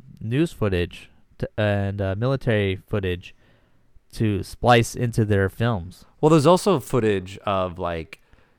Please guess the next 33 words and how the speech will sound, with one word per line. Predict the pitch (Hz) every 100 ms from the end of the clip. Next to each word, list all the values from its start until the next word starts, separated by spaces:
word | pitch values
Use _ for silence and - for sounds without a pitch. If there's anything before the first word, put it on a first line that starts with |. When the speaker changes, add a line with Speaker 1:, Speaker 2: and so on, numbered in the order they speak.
| _ _
Speaker 2:
f-, | - - -
um, | 107 95
filmmakers | - 113 107 101 107 90 -
on | 107
the | 98
scene | - - 117 110
in | 98 117
the |
war | 107 107 104 87 85
trying | - - 104 113 110 92
to | - 135 127
get | 104 92 - _ _ _ _ _ _ - -
action | 113 - 123
shots | 92 104 78 69 -
for | 117 139
their | 117
movies | 98 123 117 76 73 80 - - _ -
in | 156
World | 117 92
War | 147
Speaker 1:
Oh, |
yeah. | 139 147 107
Speaker 2:
Two. | - - _
Yeah. | 160 160
Speaker 1:
Well, | 143 139 131 -
so, | - 143 - - _
I | -
mean, | 143 135
uh, | 131 - - -
just | 120 -
a |
brief | 110 113 104
history, | 110 104 - 101 104